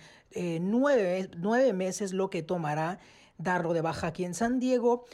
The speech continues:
También informaron que el siniestro pudo haber sido provocado por un mismo marino y un acto premeditado,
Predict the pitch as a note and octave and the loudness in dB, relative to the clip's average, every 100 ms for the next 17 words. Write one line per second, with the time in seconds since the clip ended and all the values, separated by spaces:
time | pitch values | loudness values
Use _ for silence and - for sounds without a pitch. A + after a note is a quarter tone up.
0 | - - D3+ E3 G3 G#3+ G#3 B3 C4 A3+ | -16 -8 -4 0 0 0 0 2 4 2
1 | A#3 A#3+ G#3 F3 D#3+ E3+ G#3 C4+ A#3+ - | 2 0 -4 -6 -6 -4 -2 0 -2 -2
2 | G3+ G3+ - - _ C4 D#4+ D4+ A#3+ G3 | -2 -2 -6 -20 _ 0 4 4 4 2
3 | G#3 A3+ G3+ F#3 D#3+ F3+ G3 G3 E3+ E3+ | 0 0 0 -2 -2 -2 -2 -2 -2 -2
4 | F#3+ G3 G#3+ - G#3 G3+ - F#3 E3+ E3 | -2 -2 -2 -2 -4 -4 -6 -6 -4 -2
5 | E3 G3+ G#3 F#3 A3 - - - - F3+ | -2 0 0 -2 -4 -6 -20 -20 -4 0
6 | F#3+ F3+ F#3 - G#3 G3 G#3 G#3 A3 G#3+ | 0 0 -4 -2 -2 -2 0 2 2 2
7 | G#3 G3 G#3 - F#3+ F#3 D#3+ C#3+ | 0 0 -4 -4 -2 -2 -2 -8